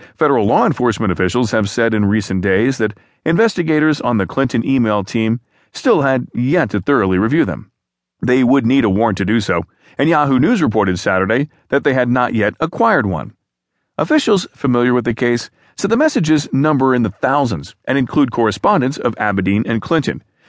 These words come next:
but it was unclear whether Clinton was the sender of any emails.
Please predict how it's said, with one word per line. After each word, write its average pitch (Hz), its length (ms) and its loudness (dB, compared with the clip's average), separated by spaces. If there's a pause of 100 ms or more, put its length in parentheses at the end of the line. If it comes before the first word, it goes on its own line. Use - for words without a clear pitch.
but 208 140 0
it - 40 -2
was 240 200 2
unclear 98 440 0
whether 110 300 0
Clinton 110 440 -2
was 107 200 0
the 104 120 -2
sender 123 360 0
of 92 80 0
any 113 260 0
emails. 71 360 -10